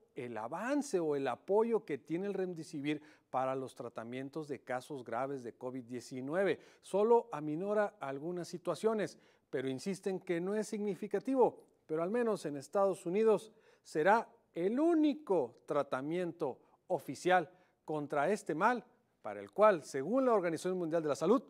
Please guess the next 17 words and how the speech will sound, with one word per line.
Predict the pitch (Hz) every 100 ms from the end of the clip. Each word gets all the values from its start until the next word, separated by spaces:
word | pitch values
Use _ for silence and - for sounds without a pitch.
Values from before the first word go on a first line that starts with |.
| - _ _
no | 110 127
hay | 117
tratamiento | 107 98 101 101 92
alguno. | 92 90 87 85 _ _ _ _ _ _ _ _ _ _ _ _ _ _ _ _ _ _ _ _ _ _ _ _ _ _ _
Y | 92
hablando | 95 131 143 123
de | 107
Estados | - 160 151 143 -
Unidos, | 147 214 208 254
esta | 247 247
noche | 233 262 254 - 185 117 - _
se | - 190
llevó | 180 185 233 247
el | 240
segundo | - 202 185 262 277 262 233 -
y | 120
último | 123 190 - 196 175 147 117